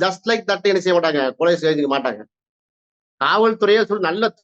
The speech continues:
திட்டமிட்ட படுகொலைன்னு சொல்லுது. அப்ப திட்டமிட்ட என்று சொன்னால் பல முறை ரிஹர்சல் பண்ணிருப்பாங்களா மாட்டாங்களா?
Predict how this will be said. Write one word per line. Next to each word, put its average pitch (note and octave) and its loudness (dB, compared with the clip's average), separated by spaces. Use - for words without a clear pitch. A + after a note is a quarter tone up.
திட்டமிட்ட B3 -2
படுகொலைன்னு G3 0
சொல்லுது. C#3 -8
அப்ப D3 -6
திட்டமிட்ட G#3+ -2
என்று F#3 0
சொன்னால் D#3 -2
பல G3 0
முறை G#3+ 0
ரிஹர்சல் G#3+ -2
பண்ணிருப்பாங்களா F#3+ -2
மாட்டாங்களா? C#3 -4